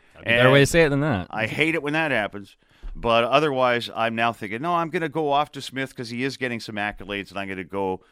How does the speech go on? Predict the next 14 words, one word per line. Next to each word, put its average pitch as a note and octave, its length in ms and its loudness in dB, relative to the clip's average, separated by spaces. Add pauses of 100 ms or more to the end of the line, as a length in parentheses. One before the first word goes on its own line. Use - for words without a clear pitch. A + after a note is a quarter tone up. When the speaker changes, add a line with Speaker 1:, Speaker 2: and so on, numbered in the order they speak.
(180)
Speaker 2:
on E2 180 -10
Bluger G#2 380 -4
for F2+ 160 -10
yesterday." F#2 460 -6 (200)
But C3 120 0
your C3 120 2
top F#3+ 440 0
three F3 380 -4
Canucks D3+ 580 -4
this - 340 -4
year C3 240 -4 (100)
in A#3+ 240 -2
order, A#3 420 2
too, G#2 480 -2